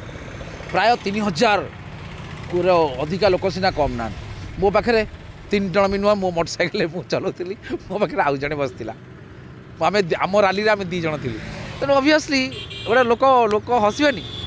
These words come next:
ଗୋଟେ ନିର୍ବାଚନ ପ୍ରଚାର ହେଉଛି, ବିଧାୟକ ନିର୍ବାଚନ, ଏମ୍ ଏଲ୍ ଏ ପ୍ରଚାର ହେଉଛି, ସେଠି, ସେଥିରେ ରାଲି କରୁଛନ୍ତି କେତେ ଜଣ? ନା, ଦୁଇ ଜଣ। ତେଣୁ ଏଇ ହେଉଛି ମାନେ,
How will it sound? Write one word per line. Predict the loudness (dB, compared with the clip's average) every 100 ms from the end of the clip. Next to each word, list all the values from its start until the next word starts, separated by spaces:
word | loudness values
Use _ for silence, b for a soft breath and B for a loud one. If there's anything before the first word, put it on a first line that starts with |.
| -10 -2
ଗୋଟେ | -2
ନିର୍ବାଚନ | 0 2 2 2 0
ପ୍ରଚାର | 2 4 6
ହେଉଛି, | 4 2
ବିଧାୟକ | 2 4 4 4 0
ନିର୍ବାଚନ, | 2 4 4 2
ଏମ୍ | 0
ଏଲ୍ | 0
ଏ | 0
ପ୍ରଚାର | 2 4
ହେଉଛି, | 4 2 -2 -4 B B -4
ସେଠି, | 2 4 4
ସେଥିରେ | 0 2 2
ରାଲି | 4 2 2 2 4
କରୁଛନ୍ତି | 2 2 0
କେତେ | 0 2
ଜଣ? | 2
ନା, | 2
ଦୁଇ | 0 -2
ଜଣ। | -2 -4 -8 -14 -16 -16 -16 -16 -18 -18 -18 -18 -6
ତେଣୁ | 0 2 2 2
ଏଇ | 2
ହେଉଛି | 2 0 -2 -4 -2
ମାନେ, | 0 0